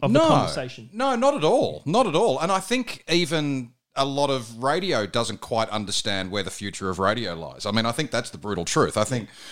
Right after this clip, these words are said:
Speaker 2: you know, with, with the way that radio stations are involving themselves in online platforms now. I'll give you an example. We used to, the boss used to, in radio used to be called a program director.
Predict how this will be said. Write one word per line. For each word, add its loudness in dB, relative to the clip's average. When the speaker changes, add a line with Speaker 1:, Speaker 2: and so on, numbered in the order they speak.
Speaker 2:
you 2
know, -4
with, -6
with -6
the -6
way 0
that -2
radio 0
stations -6
are -6
involving -2
themselves -4
in -6
online -4
platforms -2
now. -2
I'll 0
give -4
you -2
an -2
example. -2
We -2
used -2
to, -2
the -6
boss 0
used -4
to, -6
in -2
radio 2
used -2
to -14
be -16
called -6
a -14
program 2
director. -2